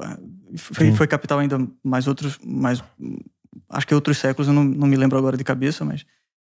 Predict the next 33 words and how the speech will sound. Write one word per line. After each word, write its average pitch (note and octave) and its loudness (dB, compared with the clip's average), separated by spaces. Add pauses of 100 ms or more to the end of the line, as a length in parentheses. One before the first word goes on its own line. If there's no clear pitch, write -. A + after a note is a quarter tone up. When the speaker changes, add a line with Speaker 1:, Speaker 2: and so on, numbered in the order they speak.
(120)
Speaker 1:
eh, - 0
era D3 2
a D3 2
capital D#3 -2
da, C#3+ -4
da C3+ -6
capitania D3 2
de C#3+ -4
Pernambuco F#3+ 2
e, F3 0
e D#3+ 6
Recife F3 4
era F3 2
como C#3+ 0
a, - -8 (240)
a C#3+ 0
vila D#3+ 4
de C#3+ 2
pescadores C#3+ 0
de C#3+ 2
Olinda, B2+ 0
assim. - -10
Speaker 2:
Sim. B2+ 2 (460)
Speaker 1:
E C#3+ 4 (180)
quando D3+ 2 (460)
da D3 2
invasão C#3+ 2
holandesa D3+ 2
no C#3+ 4
nordeste B2+ 0
do C3 0
Brasil, C#3+ 0 (160)
no, B2+ 0